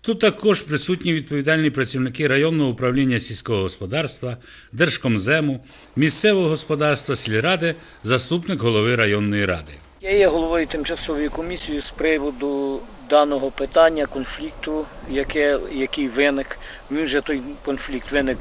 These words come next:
Speaker 2: давно. Конфлікт заключається в тому, що, е, саме два підприємства, які є, якими, скажімо, м, е, ну, не керує, можна сказати, а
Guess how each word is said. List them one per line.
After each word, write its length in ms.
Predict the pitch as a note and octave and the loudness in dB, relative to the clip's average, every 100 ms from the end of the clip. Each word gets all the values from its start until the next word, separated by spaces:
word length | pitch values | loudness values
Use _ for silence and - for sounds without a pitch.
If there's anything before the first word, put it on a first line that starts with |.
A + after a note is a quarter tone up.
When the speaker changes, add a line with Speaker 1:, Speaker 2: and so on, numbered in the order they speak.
| A#2 | 0
Speaker 2:
давно. 440 | B2 C3 D#3 D#3+ - - - - | 0 4 4 4 0 -12 -10 -10
Конфлікт 380 | C#3+ C#3 D#3 D#3 | -10 -6 0 0
заключається 760 | B2+ C#3 D3+ C3 D3 C#3+ C3 C#3+ | 0 -2 -2 6 8 8 4 -4
в 80 | - | 2
тому, 300 | D3+ C#3+ C3 | 2 2 -2
що, 520 | - - C#3+ C#3 C3 - | -6 0 4 6 4 2
е, 140 | C#3+ C3 | -8 -8
саме 720 | - - C#3+ C#3+ C#3 C3+ B2+ B2 - | -4 4 6 6 2 2 0 -2 4
два 260 | C#3 D3 | 8 8
підприємства, 800 | - C3 - C3+ C#3+ C#3+ - C#3 | 6 -2 -2 2 2 2 0 -2
які 300 | C3+ B2+ C#3 | -2 -2 -4
є, 340 | C3 C3 C3+ B2 | 0 2 4 4
якими, 500 | C3 A#2+ C#3+ C3 B2 - - - - | 0 -4 -2 -2 -2 -4 -8 -8 -8
скажімо, 640 | - - C3 C#3 C3+ C3+ B2 - - | -6 -4 -2 -2 0 0 -2 -8 -8
м, 260 | C#3+ C3 C3 | -6 -6 -4
е, 340 | B2+ B2+ B2 B2 B2 B2 B2+ - | -4 -4 -6 -6 -8 -8 -10 -10
ну, 140 | F3+ F#3 | -4 0
не 100 | D#3 | 0
керує, 520 | - C#3+ D#3 F3 D3+ | 2 2 4 6 4
можна 300 | C#3 B2+ C3 | 2 -2 -2
сказати, 560 | - C3 A#2+ C3+ C3 B2+ | -2 -2 4 6 6 2
а 320 | C3 B2 | 4 4